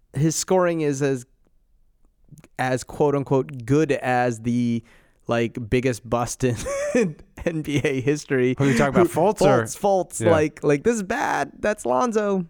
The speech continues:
Speaker 2: Oh no, Lonzo's fu-, his scoring is not. I'm not. I mean, his scoring is bad, but
Speaker 1: I mean,
Speaker 2: you'd,
Speaker 1: it's Markelle Fultz bad.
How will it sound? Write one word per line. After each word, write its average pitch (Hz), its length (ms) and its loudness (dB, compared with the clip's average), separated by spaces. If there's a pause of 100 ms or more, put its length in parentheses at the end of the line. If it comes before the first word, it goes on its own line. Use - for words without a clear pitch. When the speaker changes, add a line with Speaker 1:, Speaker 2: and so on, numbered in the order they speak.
(120)
Speaker 2:
Oh 214 80 4
no, 185 180 2
Lonzo's 170 360 0
fu-, 120 120 -2
his 143 140 0
scoring 226 300 2
is 135 100 -2
not. 127 200 2
I'm 135 80 0
not. 151 220 0
I 143 60 2
mean, 139 120 2
his 131 100 0
scoring 185 260 2
is 123 120 0
bad, 120 360 0
but 104 300 0 (760)
Speaker 1:
I 135 40 -2
mean, 139 120 4
Speaker 2:
you'd, 143 120 4
Speaker 1:
it's - 40 -6
Markelle 160 360 2
Fultz 123 240 -2
bad. 82 180 -6